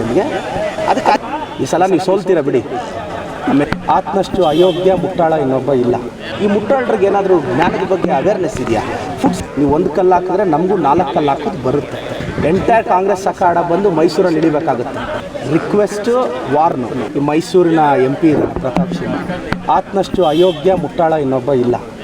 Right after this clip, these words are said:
ನಲವತ್ತೈದು ವರ್ಷದ ರಾಜಕೀಯ ಅನುಭವ ಇರ್ತಕ್ಕಂಥ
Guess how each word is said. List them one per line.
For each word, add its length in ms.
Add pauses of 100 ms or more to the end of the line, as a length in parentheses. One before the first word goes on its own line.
(840)
ನಲವತ್ತೈದು 640
ವರ್ಷದ 260
ರಾಜಕೀಯ 640 (540)
ಅನುಭವ 360
ಇರ್ತಕ್ಕಂಥ 440